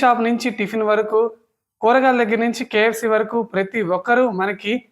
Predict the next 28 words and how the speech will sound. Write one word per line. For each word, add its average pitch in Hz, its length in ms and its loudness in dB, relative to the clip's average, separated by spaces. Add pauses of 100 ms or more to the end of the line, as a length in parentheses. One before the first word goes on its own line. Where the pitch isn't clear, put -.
(320)
PhonePe, 247 380 2 (120)
Google 220 340 -2
Pay, 226 120 2 (140)
Paytm, 196 440 -2 (420)
భీమ్ 226 220 0 (160)
యాప్ 208 280 0
ఇలా 190 120 0 (100)
యూజ్ 208 200 -4
చేసి 214 220 -2 (100)
స్కానర్స్ 190 400 -2
ద్వారా 196 220 2
ఏంటంటే 185 380 -2 (540)
వారు 214 180 4 (120)
పేమెంట్స్ 208 400 -2
చేస్తుంటారు. 180 540 -2 (400)
ఇక 190 80 -2 (180)
దేశవ్యాప్తంగా 226 760 2 (600)
ఈ 214 140 0 (1000)
యూపీఐ 254 340 2 (120)
యూజర్స్ 226 320 -2 (520)
కోట్లలో 220 460 2
ఉంటారు. 185 320 2 (340)
అయితే 226 200 2 (120)
మనం 240 180 4 (280)
పొరపాటున 240 500 2 (140)
ఒకరికి 226 340 -2
పంపించాల్సిన 220 680 -4
డబ్బులు 190 260 -2